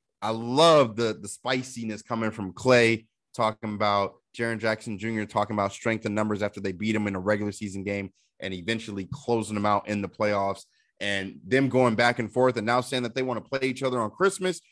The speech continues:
Man, listen, the N B A is a three hundred sixty-five day all year round league. So we already gearing up for next season, and I can't wait. So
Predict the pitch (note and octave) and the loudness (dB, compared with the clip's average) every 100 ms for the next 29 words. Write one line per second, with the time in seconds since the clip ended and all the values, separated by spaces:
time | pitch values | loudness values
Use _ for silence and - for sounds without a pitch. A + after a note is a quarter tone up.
0 | _ _ _ _ _ _ G#2 G#2+ G2+ G2 | _ _ _ _ _ _ -6 -4 -2 -2
1 | F#2 F2+ - D#2+ D#2 - F2+ G2+ - C#3+ | -4 -4 -6 -10 -14 -18 -6 -6 -2 -2
2 | C#3+ C#3 C3 B2+ B2+ A2 G2+ F2+ G2+ G2+ | 2 4 6 6 2 -2 -4 -6 -6 -6
3 | - A#2 B2 A2 A2 G#2+ G2 - A2+ - | -6 -6 -4 -4 -4 -4 -6 -6 -8 -6
4 | A2 - A2 G#2 G2+ G2+ F#2 _ _ _ | -12 -4 0 2 4 0 -4 _ _ _
5 | - E2+ A2+ A2+ A2 - A2 A2+ A2+ A2+ | -18 0 2 4 2 -2 0 0 0 -2
6 | G#2+ G#2 A2 G#2+ G#2 F2+ G2 G2+ G2 F#2+ | -6 -8 -6 -4 -6 -6 -2 2 2 0
7 | F#2 - E2 G2 F2 D#2 - - F#2 F2+ | -6 -12 -8 -6 -6 -10 -10 -4 -2 -2
8 | - _ _ G2 A2+ A#2 A2+ G#2+ G2 G2+ | -8 _ _ 0 4 6 6 2 -2 0
9 | A2 G#2+ G#2+ - G2+ G#2 - A2 G#2 F#2+ | 2 2 0 -2 -2 -2 -2 -4 -4 -6
10 | G2 F2+ _ _ _ _ - F#2 G2 - | -10 -10 _ _ _ _ -10 -4 -4 -2
11 | G2 F#2 F#2 F2 - - D3 F2+ | -4 -2 -2 -4 -4 4 4 4